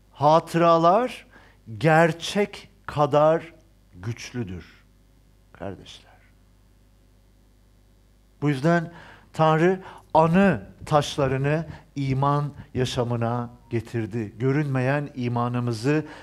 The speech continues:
güçlendirmek için önemli bir yol. Çünkü zorluk var. Düşüncemizi değiştiriyor Tanrı.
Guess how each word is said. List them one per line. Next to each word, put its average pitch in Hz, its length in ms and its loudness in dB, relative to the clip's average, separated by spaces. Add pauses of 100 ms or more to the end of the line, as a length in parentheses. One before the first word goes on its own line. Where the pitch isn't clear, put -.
(180)
güçlendirmek 131 840 -2
için 143 420 -8 (140)
önemli 131 440 -4
bir 123 60 -2
yol. 101 280 -2 (500)
Çünkü 233 600 -4
zorluk 135 500 0
var. 95 320 -2
Düşüncemizi 170 920 -6
değiştiriyor 104 640 -6
Tanrı. 82 380 -10